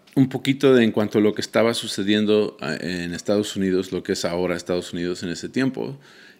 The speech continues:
es que no solo había, ah, migrantes europeos que querían tomar el país, pero también había muchos, ah, mexicanos que estaban en estas zonas,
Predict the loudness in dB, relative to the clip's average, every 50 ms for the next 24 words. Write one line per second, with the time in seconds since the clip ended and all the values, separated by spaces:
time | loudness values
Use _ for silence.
0 | -4 0 2 2 2 2 0 0 2 4 6 6 6 6 4 2 2 0 -2 -2
1 | 0 2 4 4 4 4 4 4 4 4 4 4 4 2 2 0 -4 -8 -18 -20
2 | -20 -20 -20 _ _ -4 -2 -2 0 0 0 0 0 0 2 2 4 4 2 2
3 | 0 0 0 0 0 0 0 -4 -4 -4 -2 -2 -2 -2 -2 2 2 4 4 4
4 | 2 0 -4 -8 -12 -12 -8 -6 -6 -4 -4 -6 -6 -8 -10 -16 _ _ _ _
5 | _ -2 -2 0 0 -2 -2 -4 -4 0 0 2 2 2 2 0 -2 -4 -8 -12
6 | -14 _ _ _ _ -20 _ _ _ _ _ 2 2 4 2 2 0 -2 0 2
7 | 2 4 4 4 4 2 2 2 2 2 2 2 0 0 0 0 0 -2 -4 -4
8 | -4 -2 0 0 0 0 -2 -2 -4 -4 -4 -4 -4 -4 -4 -6 -8 -10 -16 -20
9 | _ _ _ _ _ _ _ -8 -4 -2 -2 -2 -4 -6 -12 -8 -2 0 0 2
10 | 0 0 -4 -6 -10 -16 -20 _ _ -20 -20 -20 _ -10 -8 -6 -6 -2 0 2
11 | 2 2 2 0 -2 -4 -6 -8 -6 -6 -4 -4 -4 -4 -4 -4 -6 -8 -8 -10
12 | -8 -2 2 2 4 4 4 2 0 -4 -10 -16